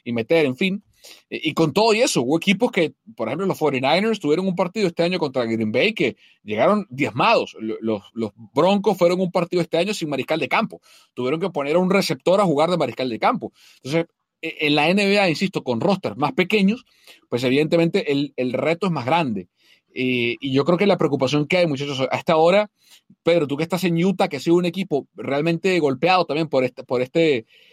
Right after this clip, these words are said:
este problema desde el principio de la pandemia y en marzo del año pasado y hoy todavía con, con partidos suspendidos,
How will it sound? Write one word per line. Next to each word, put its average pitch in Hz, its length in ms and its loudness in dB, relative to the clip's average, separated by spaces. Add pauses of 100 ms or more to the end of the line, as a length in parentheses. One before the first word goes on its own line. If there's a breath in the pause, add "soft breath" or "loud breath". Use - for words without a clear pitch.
(140 soft breath)
este 123 280 -2
problema 165 440 2
desde 135 140 2
el 113 100 -4
principio 190 480 0
de 143 60 2
la 156 100 2
pandemia 156 360 0
y 131 100 0
en 147 120 -2
marzo 160 300 2
del 147 100 4
año 156 160 -2
pasado 165 320 2
y 139 60 4
hoy 147 140 4
todavía 147 400 2
con, 120 340 -2 (260 soft breath)
con 123 160 -8
partidos 131 360 0
suspendidos, 165 600 0